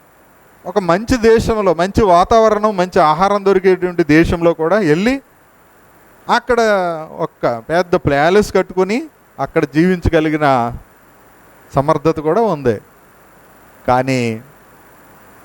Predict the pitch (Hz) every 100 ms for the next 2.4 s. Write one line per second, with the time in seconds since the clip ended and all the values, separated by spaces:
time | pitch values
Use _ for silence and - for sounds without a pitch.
0 | - - - - - - - - - -
1 | - - - 123 - 139 127 147 185 220
2 | 254 254 262 294